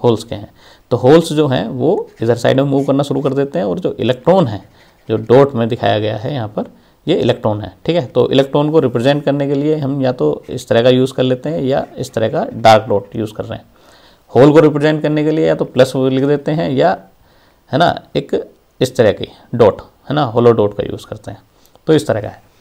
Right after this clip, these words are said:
हाँ जी, तो जो इलेक्ट्रॉन है वो इधर मूव करेंगे, ठीक है। तो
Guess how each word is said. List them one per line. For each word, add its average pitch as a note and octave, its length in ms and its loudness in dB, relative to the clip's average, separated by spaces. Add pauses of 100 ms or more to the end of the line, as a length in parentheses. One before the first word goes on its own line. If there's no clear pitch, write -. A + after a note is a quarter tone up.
(1200)
हाँ B2+ 100 4
जी, A2 100 -2
तो D3+ 560 4 (200)
जो D#3+ 280 -4
इलेक्ट्रॉन F3 460 2
है D3 200 0 (260)
वो G#3 420 0
इधर B2+ 180 2
मूव A#2 220 0
करेंगे, - 380 -8 (440)
ठीक D#3+ 140 -2
है। D#3+ 60 -4 (480)
तो A#2 380 4